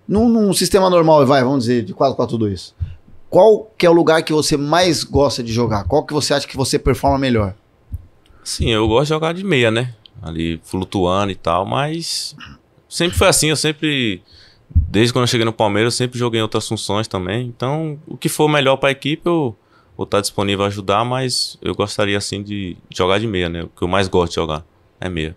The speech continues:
Speaker 2: flutuando ali.
Speaker 1: É muito bom que ele se completa com o Hendrick, né?
Speaker 2: É. Era sempre eu e ele no ataque,
Speaker 1: É.
Speaker 2: né? Assim, no quatro quatro dois ou no quatro três três eu era meia, ele era o centroavante, então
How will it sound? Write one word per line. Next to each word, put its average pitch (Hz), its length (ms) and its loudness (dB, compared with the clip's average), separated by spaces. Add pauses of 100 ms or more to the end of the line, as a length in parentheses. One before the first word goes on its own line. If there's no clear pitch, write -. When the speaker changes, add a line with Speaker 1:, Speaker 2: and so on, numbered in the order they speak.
Speaker 2:
flutuando 87 520 -6
ali. 82 340 -10 (280)
Speaker 1:
É 165 60 -4
muito 135 240 -2
bom 135 100 2
que 147 100 -2
ele 131 60 0
se 127 120 -2
completa 151 420 2
com 123 140 -2
o 113 60 2
Hendrick, 104 340 -2
né? 107 120 0 (260)
Speaker 2:
É. 82 60 -4 (460)
Era - 160 0
sempre 185 320 0
eu 330 100 2
e 320 100 4
ele 135 160 4
no 120 60 2
ataque, 113 420 2
Speaker 1:
É. - 40 -2
Speaker 2:
né? 123 80 -10 (720)
Assim, 82 220 -8
no 90 100 0
quatro 98 220 2
quatro 98 260 -2
dois 98 220 2
ou 107 60 0
no 95 60 -2
quatro 95 220 2
três 98 180 0
três 98 140 0
eu 98 60 2
era 95 120 2
meia, 92 260 0
ele 95 100 2
era 90 80 2
o - 20 -6
centroavante, 92 600 -4
então 120 280 -8